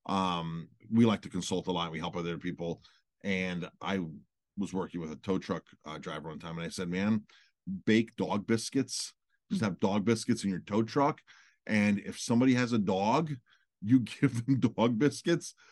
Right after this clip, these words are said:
Speaker 1: That right there alone is a game changer. There's no other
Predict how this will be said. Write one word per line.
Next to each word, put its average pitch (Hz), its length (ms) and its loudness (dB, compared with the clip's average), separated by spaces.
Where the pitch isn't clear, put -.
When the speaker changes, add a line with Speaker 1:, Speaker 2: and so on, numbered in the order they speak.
Speaker 1:
That 120 360 4
right 120 340 4
there 120 260 2
alone 110 640 0
is 107 180 -2
a 139 100 0
game 170 500 4
changer. 107 600 0
There's 147 140 -6
no 190 100 0
other 165 160 0